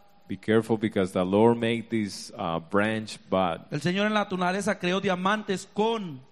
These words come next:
Speaker 2: carbón.
Speaker 1: In, in nature, he created these diamonds out of this coal.
Speaker 2: Aún una piedra que no tiene vida, el Señor la utilizó para dar vida,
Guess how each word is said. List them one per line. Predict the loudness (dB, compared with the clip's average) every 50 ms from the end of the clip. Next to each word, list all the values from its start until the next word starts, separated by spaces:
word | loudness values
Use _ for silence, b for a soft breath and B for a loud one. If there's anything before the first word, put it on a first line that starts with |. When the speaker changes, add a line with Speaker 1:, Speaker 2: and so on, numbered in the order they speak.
| -20 -20 _
Speaker 2:
carbón. | -2 -2 -2 0 0 0 0 0 -2 -4 -6 -10 -14 -16 -20 -20 -20 -14 -10
Speaker 1:
In, | -10 -8 -8 -10 -12 -10
in | -10 -10 -6
nature, | -4 -4 -4 -2 -2 -2 -2 -2 0 0 0 2
he | 2 0
created | -2 -2 2 4 4 4 4 4 4 4 2 2 0
these | -2 -2 -2 -4 -4
diamonds | -2 -2 0 0 -2 -2 -2 -4 -2 -2
out | 0 2 2 2
of | 2 0 0
this | 0 0 0 0 -2 -6 -12 -14 -6
coal. | -2 2 2 2 2 0 -2 -6 -6 -2
Speaker 2:
Aún | -2 -2 0 -2 -2 -2
una | 0 0 0 -2 -2 -2
piedra | 0 0 2 0 0 0 0 -2 -2 -2
que | -4 -4
no | -4 -4
tiene | -2 -2 0 0 -2 -2
vida, | 0 0 0 2 2 2 0 0 0
el | -2 -2
Señor | -2 -2 -2 0 0 0 0 2 2 2 2 0 0 0
la | 0 -2
utilizó | -2 -2 -2 -2 -2 -2 -2 -2 0 0 2 2 0 0 -2
para | -2 -2 0 0
dar | 2 2 2 2 0 0
vida, | 0 2 2 4 2 2 2 0 -2 -4